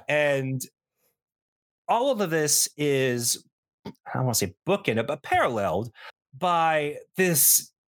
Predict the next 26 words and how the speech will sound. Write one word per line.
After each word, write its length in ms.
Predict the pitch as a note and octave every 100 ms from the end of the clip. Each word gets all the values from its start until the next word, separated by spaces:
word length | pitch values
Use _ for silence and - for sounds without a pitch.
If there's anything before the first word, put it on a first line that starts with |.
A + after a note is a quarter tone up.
| -
extremely, 1600 | E3 E3 - - - - G3+ G3+ D#4 F4 C#4 G#3 F3 D#3 C#3 - _ -
and 140 | C#3 -
I'm, 300 | G2 - - _ _ _ _ _ _ -
I'm 120 | C#3+
coming 300 | - A#3+ A3
up 120 | G#3
with 100 | E3
this 160 | D3+ -
again, 400 | G2 F2 E2+ E2+ -
and, 260 | A2+ G#2+ B2
and 180 | C3+
Drew 100 | C3+
and 100 | B3+
I 40 | E3+
talked 340 | - A#2+ -
about 120 | A2
this 100 | G#2+
a 60 | G#2
little 260 | G2 G2 F2+
bit. 240 | F#2 E2+ _ - _ _ _ _
The 460 | C3+ D3+ D#3+ D#3 D3+
flashbacks 760 | - - C4+ D#4 - B2 G2+ -
here 360 | F2 D2 G2+ - _ _ _ _ _ _ _ -
show 580 | - D#3+ D3 C#3+ C#3+ -
Nick 640 | C#3 C#3 F3 C#4 F3 - - _ _
somehow, 1000 | - - F#3 F3+ C#3+ G3 C#3 E2+ F3